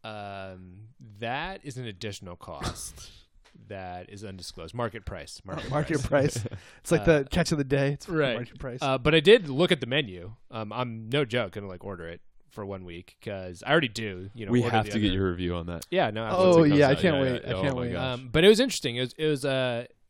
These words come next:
Speaker 1: all of the meals are gluten free, but all of the meals that were, uh, offered on for that menu
Speaker 2: Gluten free.
Speaker 1: were, uh, were all vegetarian too.
Speaker 3: Ooh.
Speaker 2: Is, is glut-, it, is gluten, like, air based?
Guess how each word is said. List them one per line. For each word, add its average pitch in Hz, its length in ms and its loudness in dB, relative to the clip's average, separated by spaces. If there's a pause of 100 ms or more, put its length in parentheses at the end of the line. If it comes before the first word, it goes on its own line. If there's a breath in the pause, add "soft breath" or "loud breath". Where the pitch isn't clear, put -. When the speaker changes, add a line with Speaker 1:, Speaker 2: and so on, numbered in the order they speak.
(120)
Speaker 1:
all 160 180 4
of 165 80 -2
the 160 80 -2
meals 139 260 0
are 123 40 -6
gluten 123 260 -6
free, 107 560 -8 (400 soft breath)
but 120 160 -8
all 123 200 -4
of 120 80 -6
the 123 100 -4
meals 117 460 -6
that 107 100 -8
were, 98 180 -12 (200)
uh, 104 340 -8
offered 104 640 -10 (480)
on 104 240 -12
for - 180 -12
that 104 200 -8
menu 120 360 -4
Speaker 2:
Gluten 233 240 -8
free. 220 360 -12 (220)
Speaker 1:
were, 101 280 -8
uh, 92 320 -8
were 104 120 -6
all 107 80 -2
vegetarian 98 600 -10
too. 101 180 -14 (680)
Speaker 3:
Ooh. 113 260 -4
Speaker 2:
Is, 131 220 -14 (240)
is 127 180 -12
glut-, 147 320 -8 (180)
it, - 200 -10 (560)
is 135 120 -6
gluten, 170 580 -6
like, 123 280 -6 (240)
air 131 300 -6
based? 156 560 -8